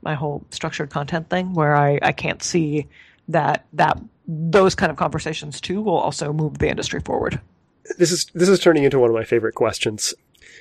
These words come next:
Speaker 2: If you could just snap your fingers and one problem would just vanish from the world in two thousand fourteen, what, what would that problem be?
Speaker 1: I think that one of the biggest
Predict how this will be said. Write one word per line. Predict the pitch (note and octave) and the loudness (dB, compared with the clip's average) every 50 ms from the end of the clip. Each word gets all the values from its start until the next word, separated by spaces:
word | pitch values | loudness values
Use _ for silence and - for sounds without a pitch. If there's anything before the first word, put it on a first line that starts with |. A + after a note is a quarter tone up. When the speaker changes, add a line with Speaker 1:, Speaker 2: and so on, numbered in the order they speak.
| - _ | -14 _
Speaker 2:
If | - - - | -6 -2 -2
you | G3+ | 2
could | G3+ A#3+ | 2 2
just | - F3+ - | 2 2 0
snap | - - - - - A2+ A2+ A#2 B2 - - - | 2 0 0 0 0 2 2 2 2 2 0 -2
your | A#2 A2 | -4 -2
fingers | - - G2+ G#2 G#2 A#2+ C3 - - - - - - _ - | -2 -4 -4 -2 -2 -4 -4 -4 -6 -12 -14 -18 -12 _ 0
and | C3 A2+ A2+ G#2 - - _ _ _ _ _ _ | 0 0 0 -2 -6 -12 _ _ _ _ _ _
one | - A2 B2 C3 C3 C3 | 0 4 6 6 6 4
problem | B2+ - - - A2+ A2+ A2 - B2+ B2+ B2+ B2 | 2 -2 0 2 2 2 2 2 2 2 2 2
would | A2+ G2+ | 0 0
just | G2+ A#2 A#2 - - - _ - | 0 -4 -6 -6 -8 -12 _ -14
vanish | A2 A2 G2+ G#2+ G#2+ A2 A2+ A#2+ C3 B2+ - - - - | -12 -8 -4 -2 0 2 4 4 4 4 2 0 0 -2
from | - - C3 A#2+ A#2 | 0 2 2 2 2
the | G#2+ | 0
world | G2 F#2+ F#2 F2+ F2+ F2 - - - _ _ _ - | -2 -2 -2 -2 -2 -2 -4 -8 -12 _ _ _ -4
in | A2 G#2+ G2+ | -4 -4 -2
two | - G#2+ | -2 -2
thousand | - G#2+ G#2 G2+ G#2+ G#2 | 0 2 2 0 0 -2
fourteen, | - - G#2+ - - A#2+ A2+ G#2+ G#2 | 0 0 0 2 4 2 2 2 4
what, | A#2 C3 - - | 2 2 2 4
what | A#2+ C3 C3+ C#3+ - | 6 6 6 6 6
would | D3 C#3 | 4 2
that | - B2+ A#2 - | 4 2 0 0
problem | - - G2+ G2+ - G2 F#2 F2+ | -2 -4 -4 -4 -4 -8 -12 -10
be? | F2+ - - - - - - _ _ _ _ _ _ _ _ _ _ - - - - - - - - - - - _ _ _ _ _ _ - | -8 -8 -8 -8 -10 -18 -20 _ _ _ _ _ _ _ _ _ _ -20 -20 -20 -20 -20 -20 -18 -18 -20 -20 -20 _ _ _ _ _ _ -4
Speaker 1:
I | D4+ G3+ A#3+ D4 F4+ | -2 0 0 0 -2
think | F4+ - - - - F#3 F3 D#3+ E3 - - - - - _ _ _ - - | -4 -8 -8 -4 -2 -2 -2 -2 -6 -12 -20 -20 -20 -20 _ _ _ -14 -6
that | F3 F3 E3 E3 D#3+ D#3 D3+ - - - _ - _ _ _ | -2 0 2 2 2 2 0 0 -2 -4 _ -20 _ _ _
one | G3 G3 G#3 G#3+ A3 | -8 -6 -4 -2 -2
of | A3+ A#3 A3 | -4 -4 -4
the | A3 F#3+ G3 _ _ _ _ _ | -6 -6 -8 _ _ _ _ _
biggest | - F#3+ F#3+ G3 G3+ G3+ G3 - - - - | -4 -2 0 2 0 0 0 -4 -8 -18 -16